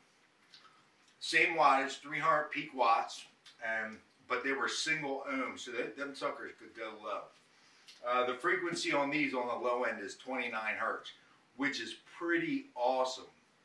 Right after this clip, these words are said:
Um, I don't know if my old ones went that low or not, but I'm really surprised that they're a,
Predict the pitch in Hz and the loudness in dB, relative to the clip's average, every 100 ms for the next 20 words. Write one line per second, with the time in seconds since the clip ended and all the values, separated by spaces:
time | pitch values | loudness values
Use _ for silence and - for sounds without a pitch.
0 | _ _ _ _ - _ _ 110 107 104 | _ _ _ _ -20 _ _ -6 0 4
1 | 101 101 - _ _ _ _ _ _ _ | 2 0 -10 _ _ _ _ _ _ _
2 | _ - - 175 180 175 156 175 160 - | _ -8 0 2 2 4 6 8 6 2
3 | 123 107 101 98 95 - 101 90 90 - | 2 2 0 -4 -12 -12 -12 -10 -10 -10
4 | - - - - - - _ - 95 95 | -12 -12 -12 -14 -16 -18 _ -6 -4 -4
5 | - _ _ _ _ _ _ _ - 254 | -12 _ _ _ _ _ _ _ 0 2
6 | 190 135 - 392 370 - - - 392 - | 2 8 10 10 8 6 0 8 10 10
7 | - 131 123 123 135 127 - 120 | 8 2 0 2 2 2 2 -4